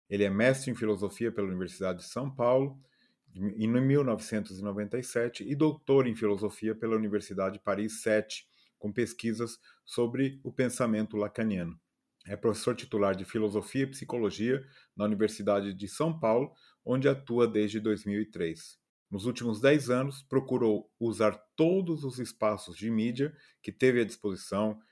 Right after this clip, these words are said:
rádio, jornais, revistas, televisão, para defender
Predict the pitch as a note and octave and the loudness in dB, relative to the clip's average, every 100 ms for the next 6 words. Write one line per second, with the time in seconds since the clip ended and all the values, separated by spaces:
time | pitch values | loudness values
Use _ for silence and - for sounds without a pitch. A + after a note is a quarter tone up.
0 | _ - G2 A#2 A2 F#2+ F#2 F#2+ F#2 G2+ | _ 0 4 6 6 4 -2 0 0 0
1 | G#2+ - F2+ F2 A2 A2 F#2 - F#2+ F#2+ | 0 -2 -8 -2 -2 -2 -10 -8 -4 -2
2 | A2+ A2 A#2 C3 - _ _ - B2 C3 | -4 0 0 -2 -8 _ _ 2 4 6
3 | C#3 C#3+ C3+ A2 A2 A2 | 2 0 2 4 4 2